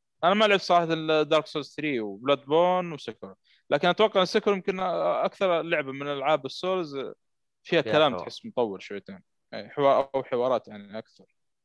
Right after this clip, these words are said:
Speaker 2: هو أحس ميازاكي أحس لعبها صح، فهو ع-، يعني يفتقر إلى ال-، ال-، ال-، ال-، الحوارات، فقال: "أنا أجيب واحد فنان يكتب لي إياه ويريحني،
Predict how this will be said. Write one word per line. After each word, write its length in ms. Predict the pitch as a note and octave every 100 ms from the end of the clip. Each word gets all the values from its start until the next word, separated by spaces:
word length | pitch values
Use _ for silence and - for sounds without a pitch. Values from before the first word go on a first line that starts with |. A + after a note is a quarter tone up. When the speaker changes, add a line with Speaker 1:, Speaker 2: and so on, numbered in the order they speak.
| D3+
Speaker 2:
هو 200 | B3 G#4
أحس 320 | - F#4+ G#3
ميازاكي 560 | F#3 F3 F3 G3 F3
أحس 280 | C3 D3+ -
لعبها 400 | C3 A#2+ C#3 G2+
صح، 340 | F#2+ G#2 - _ _
فهو 680 | G#2 G2+ G2+ G#2 C3+ C#3
ع-، 280 | C3+ A#2+ A#2+
يعني 560 | A2+ A2+ A2 A2+ A2+ A2+
يفتقر 520 | B2+ - C#3+ - B2
إلى 320 | G#2 G#2+ G#2
ال-، 180 | G2+ G2
ال-، 160 | F2+ F2
ال-، 180 | D#2+
ال-، 240 | D#2 - - _
الحوارات، 600 | _ G2 G2+ G2 F#2+ A#2+ _ _ _ _ _
فقال: 320 | - G#3+ A3
"أنا 220 | G3+ F#3+
أجيب 300 | F3+ E3+ D#3
واحد 520 | C3+ D3 C#3+ - D#3+ C3
فنان 560 | B2+ A2+ E2+ F#2+ C#3
يكتب 440 | C#3+ B2+ _ B2+ G2+
لي 120 | F2+
إياه 240 | G#2 C3+
ويريحني، 600 | C3 A#2 G2 F2 _ -